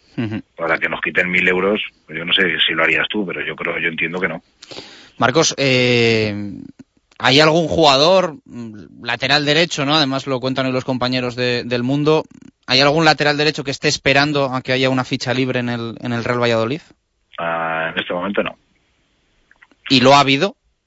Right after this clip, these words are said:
Speaker 2: Nosotros vamos, eh, organizándonos en ese sentido y sabemos la, lo que, lo que se puede reforzar en el equipo y yo creo que la urgencia puede ser máxima en el lateral derecho, pero,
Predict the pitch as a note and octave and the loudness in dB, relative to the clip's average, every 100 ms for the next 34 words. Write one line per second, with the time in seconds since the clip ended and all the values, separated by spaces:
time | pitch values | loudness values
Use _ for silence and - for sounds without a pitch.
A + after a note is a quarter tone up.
0 | _ _ _ _ _ _ _ _ D#2+ D#2+ | _ _ _ _ _ _ _ _ -20 -16
1 | D#2 D2+ E2 D2+ E2+ F2+ F#2+ F#2 F#2 F2+ | -10 -8 -10 -8 -4 0 2 2 0 0
2 | F#2 F#2 F#2+ F#2+ F#2+ G2 F#2+ F#2+ - - | 0 0 0 0 -2 -2 -4 -4 -8 -12
3 | - _ F#2+ F#2+ F#2+ F#2+ F#2 F#2 F2 F#2+ | -12 _ -6 -2 0 2 2 0 -2 -2
4 | F#2+ G2 G#2+ G#2 G2 G#2 F2 F#2+ G#2 D#2+ | -4 -2 -2 -2 -2 -4 -4 -2 -2 -2
5 | - E2 E2+ F#2 F#2 F#2 F#2 F2+ F2 E2+ | -6 -6 -4 0 2 2 2 0 -4 -8
6 | - _ _ - - F2+ F2 - - E2 | -14 _ _ -12 -8 -6 -4 -4 -6 -6
7 | F2+ F#2+ G2 G2+ G2+ G2+ G2 G2 F#2+ F2+ | 0 0 2 4 4 4 4 2 0 -2
8 | F2+ - - - - - - _ G2 G2 | -4 -8 -18 -16 -14 -16 -18 _ -2 0
9 | G2 G#2 G#2 G2+ F#2+ E2+ A2+ A#2+ F#2 E2+ | 0 2 2 2 0 2 2 2 0 -4
10 | D#2+ D#2 D#2 D#2 E2+ E2 E2+ - F2 - | -4 -4 -8 -10 -10 -6 -6 -6 -10 -8
11 | F#2+ E2 F#2 F2 - F2+ F2 F#2 - F2+ | -6 -4 -4 -2 -2 -4 -4 -4 -4 -4
12 | G2 G2+ F2 D#2+ E2 E2+ D#2+ - - - | -2 -2 -2 -4 -6 -6 -6 -6 -6 -4
13 | - E2+ E2 | -4 -2 -6